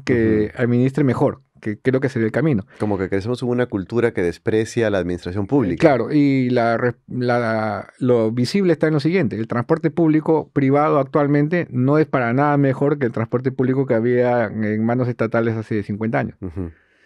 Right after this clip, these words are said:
Speaker 1: O sea, eh, eh, yo creo que todo lim-, li-, yo soy limeño, me encanta Lima, digamos, extraño Lima cuando no estoy, o sea,
Speaker 2: Ujú.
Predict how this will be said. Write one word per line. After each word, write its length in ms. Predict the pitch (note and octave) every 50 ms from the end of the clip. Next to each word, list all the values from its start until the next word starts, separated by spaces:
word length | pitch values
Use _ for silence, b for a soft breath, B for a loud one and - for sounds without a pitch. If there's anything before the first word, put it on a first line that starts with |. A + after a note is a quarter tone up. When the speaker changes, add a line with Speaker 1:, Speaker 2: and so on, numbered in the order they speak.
| b b b b b b b _
Speaker 1:
O 0 |
sea, 180 | - A#2 G#2+ G2
eh, 840 | G#2 - A2+ G#2 - G#2+ - - - G#2+ A#2 A#2 A2 - - - _ _ _ -
eh, 120 | - A2 A2
yo 120 | A2+ B2 B2+
creo 120 | D3 C#3 C3
que 80 | C3 G#2
todo 200 | - B2+ C3+ C#3
lim-, 220 | C3+ B2+ B2 A2+ F#2+
li-, 160 | B2 B2+ B2 - - C3 A#2 A2+ A#2
yo 140 | A#2+ B2
soy 120 | A2 D3 C#3+ C#3
limeño, 340 | C3+ C#3+ D3 D3+ D3+ C#3+
me 80 | B2+ A2+
encanta 300 | G#2+ - A#2+ B2+ B2+ A#2+
Lima, 600 | B2 B2+ C3 C3+ C3+ C3 C3 B2+ B2+ B2 B2 A#2+ A#2
digamos, 340 | A2 G#2 G#2 G#2+ G#2 G#2+ G#2+
extraño 320 | - - B2 B2+ C3 B2
Lima 240 | A#2 A#2+ B2+ B2+ A#2+
cuando 220 | A2 A2 A2 A2
no 80 | A2 A#2
estoy, 460 | A#2+ - - B2+ C3 C3+ C3 B2+ A#2+
o 60 | A2+ G2+
sea, 100 | - F#2+
Speaker 2:
Ujú. 280 | G#2 G#2+ A2 A2+ G2 G2